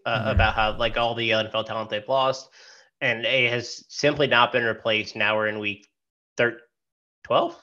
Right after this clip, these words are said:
Speaker 2: Twelve.
Speaker 1: Yeah, we're week twelve, and it's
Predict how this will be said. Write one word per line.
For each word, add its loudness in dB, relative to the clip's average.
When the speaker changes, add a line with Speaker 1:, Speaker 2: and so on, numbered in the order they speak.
Speaker 2:
Twelve. 2
Speaker 1:
Yeah, 6
we're 0
week -2
twelve, 4
and 2
it's 0